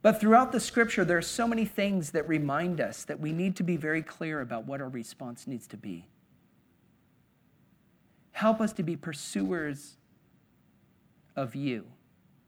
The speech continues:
purpose of your, pursuers of your purpose in the earth.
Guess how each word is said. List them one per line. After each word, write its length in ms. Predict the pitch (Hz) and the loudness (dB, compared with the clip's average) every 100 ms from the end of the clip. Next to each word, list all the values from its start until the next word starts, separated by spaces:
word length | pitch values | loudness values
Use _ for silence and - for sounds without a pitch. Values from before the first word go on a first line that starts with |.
| _ - | _ -8
purpose 360 | 190 190 180 | -6 -4 -4
of 140 | 160 147 | -4 -2
your, 640 | 151 190 202 190 151 147 _ _ - | 2 2 4 2 -2 -8 _ _ -8
pursuers 600 | - 170 - 202 190 175 | -6 -6 -4 0 0 0
of 120 | 156 139 | -4 -2
your 220 | 156 175 | -2 -2
purpose 480 | 175 160 151 147 143 | -4 -10 -8 -10 -8
in 120 | 135 | -6
the 140 | 131 - | -8 -12
earth. 400 | 120 98 - | -14 -14 -18